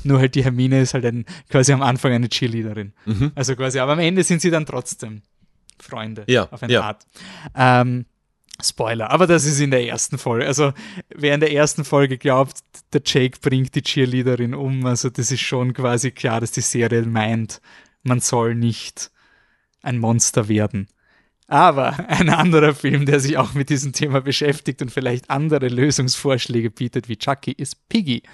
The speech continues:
Speaker 1: Spanischer
Speaker 2: Ja.
Speaker 1: Horrorfilm. Regiedebüt von, äh, also Langfilm-Regiedebüt von,
Speaker 2: Richtig.
Speaker 1: äh, Carlota Pereda und es ist die Langfilmadaption des ku-,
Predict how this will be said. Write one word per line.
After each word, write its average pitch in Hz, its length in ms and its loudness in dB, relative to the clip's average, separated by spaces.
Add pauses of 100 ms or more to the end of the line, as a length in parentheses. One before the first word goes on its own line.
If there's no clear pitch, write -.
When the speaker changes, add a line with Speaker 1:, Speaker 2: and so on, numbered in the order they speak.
(420)
Speaker 1:
Spanischer 143 500 2
Speaker 2:
Ja. 160 400 0
Speaker 1:
Horrorfilm. 165 560 -2 (440)
Regiedebüt 180 640 -2
von, 151 400 -4
äh, 160 40 -8 (400)
also 135 160 0
Langfilm-Regiedebüt 139 1120 0
von, 135 140 0
Speaker 2:
Richtig. 135 200 2
Speaker 1:
äh, 131 140 2
Carlota 131 400 -2
Pereda 143 480 -2
und 147 80 -2
es 135 100 -4
ist 135 160 -8
die 139 120 0 (400)
Langfilmadaption 135 1080 -2
des 131 180 -4
ku-, - 100 -20